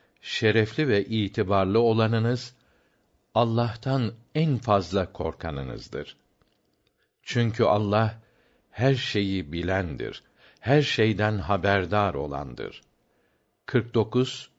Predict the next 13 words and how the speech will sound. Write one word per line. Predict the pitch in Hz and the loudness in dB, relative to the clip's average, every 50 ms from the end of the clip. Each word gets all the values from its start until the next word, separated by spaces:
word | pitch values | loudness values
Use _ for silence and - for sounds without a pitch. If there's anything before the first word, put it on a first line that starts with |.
| _ _ | _ _
Hucurat | _ - 113 101 95 110 113 113 104 110 113 123 123 - - - - _ _ _ _ _ _ - | _ -4 -4 0 0 0 2 2 2 2 2 2 0 -4 -10 -20 -20 _ _ _ _ _ _ -2
on | 120 98 71 64 | 0 0 0 -4
üç. | 62 - - - - - _ _ _ _ _ _ _ _ _ _ _ _ _ _ _ _ _ _ _ _ _ _ _ _ _ _ _ _ _ _ _ _ _ _ _ _ _ _ _ _ _ _ _ _ _ _ _ _ _ _ _ _ _ _ _ _ _ _ _ _ _ _ | -8 -12 -14 -16 -18 -18 _ _ _ _ _ _ _ _ _ _ _ _ _ _ _ _ _ _ _ _ _ _ _ _ _ _ _ _ _ _ _ _ _ _ _ _ _ _ _ _ _ _ _ _ _ _ _ _ _ _ _ _ _ _ _ _ _ _ _ _ _ _
O | 123 131 123 101 | 4 4 4 6
halde | 107 107 107 98 85 101 101 101 98 95 90 - _ _ _ _ _ _ _ _ - | 4 2 2 2 0 2 2 2 2 0 -2 -6 _ _ _ _ _ _ _ _ 0
ey | 120 123 110 98 90 82 90 92 | 2 2 2 0 0 -2 -2 -2
insanlar, | 101 92 85 80 - - 92 82 80 78 73 69 65 78 76 - - - _ _ _ _ _ _ _ _ _ | -2 -2 -4 -6 -6 -6 -4 -4 -4 -4 -4 -2 -2 -2 -2 -4 -6 -12 _ _ _ _ _ _ _ _ _
siz | - - - - 123 123 127 123 - - - _ _ _ _ _ _ _ _ | -16 -12 -6 -2 0 0 0 0 -4 -10 -16 _ _ _ _ _ _ _ _
kendinizi | - - 117 113 120 110 120 127 123 120 110 131 139 - | -4 -2 0 0 2 4 4 4 4 4 2 0 0 0
temize | 123 113 107 107 101 92 107 101 | 0 0 0 0 0 0 -2 -2
çıkarmaya | - - 95 - 107 107 101 98 98 101 98 95 92 90 - | -4 -8 -6 0 0 2 2 2 0 0 0 0 0 0 -2
kalkışmayın. | - - 87 85 80 - - 123 117 - - 85 71 64 64 60 55 50 50 - - _ _ _ _ _ _ _ _ _ _ _ _ _ _ _ _ _ _ _ _ | -2 -2 -2 -2 -2 -2 -2 -2 -2 -2 -4 -6 -6 -6 -6 -8 -10 -12 -16 -18 -20 _ _ _ _ _ _ _ _ _ _ _ _ _ _ _ _ _ _ _ _
O | - 120 123 123 120 123 - | 2 2 4 4 2 0 -6